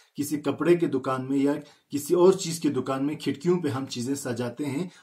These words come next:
उसी तरह ये लोग अपने खिड़की पे कुछ pair of shoes सजा के रखे हुए थे।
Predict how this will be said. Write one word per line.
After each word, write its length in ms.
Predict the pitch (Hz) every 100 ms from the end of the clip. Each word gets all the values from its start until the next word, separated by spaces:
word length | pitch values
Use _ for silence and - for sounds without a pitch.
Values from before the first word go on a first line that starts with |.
| _
उसी 260 | 170 165 214
तरह 240 | 220 143
ये 200 | 139 135
लोग 220 | 147 151 151
अपने 400 | 123 123 160 185 - - -
खिड़की 320 | 147 139 196
पे 200 | 180 156
कुछ 180 | 147 175
pair 360 | - - 156 139
of 60 |
shoes 220 | - 143
सजा 360 | 160 - 139 156
के 140 | 156
रखे 220 | 120 117 117
हुए 160 | 110
थे। 280 | 107 110 -